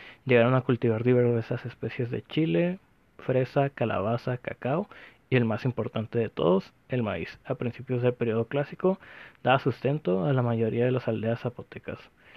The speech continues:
Al ser una cultura politeísta, realizaban ofrendas al sol, la lluvia, la tierra y al mismo maíz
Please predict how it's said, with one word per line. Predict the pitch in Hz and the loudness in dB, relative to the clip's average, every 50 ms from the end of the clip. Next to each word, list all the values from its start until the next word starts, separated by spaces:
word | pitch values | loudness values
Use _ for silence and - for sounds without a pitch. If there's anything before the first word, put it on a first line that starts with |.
| - - - _ - | -20 -20 -18 _ -2
Al | 139 127 | -2 0
ser | - - 127 | 2 2 4
una | 147 156 165 | 4 4 2
cultura | 156 - 135 117 - 135 127 143 | 2 2 -2 -2 0 2 2 2
politeísta, | 143 - 147 131 123 120 - 110 110 120 135 - - - 185 202 226 _ _ _ _ _ _ - | 2 2 2 2 2 2 0 -2 -2 -2 -2 -4 -4 -4 -4 -4 -6 _ _ _ _ _ _ -8
realizaban | 135 120 123 123 117 - 123 127 135 | -2 0 0 0 2 2 2 4 4
ofrendas | 135 117 - - 123 120 120 120 - | 2 0 0 0 -2 0 0 -2 -2
al | - - - | -4 -6 -6
sol, | - - 151 160 175 180 185 196 196 170 | -4 0 2 2 4 4 2 2 0 2
la | 127 117 | 2 2
lluvia, | 110 113 131 143 156 156 160 160 165 | 2 2 0 0 0 0 0 0 2
la | 156 131 107 | 0 0 -2
tierra | - - 127 135 147 - 170 180 175 - | -2 -2 -2 -2 0 0 0 -2 -2 0
y | - 139 | 2 2
al | 123 117 | 2 2
mismo | 113 113 113 - 139 | 2 -2 -2 0 0
maíz | 127 113 117 143 185 208 - - | 0 2 2 2 0 0 -2 -6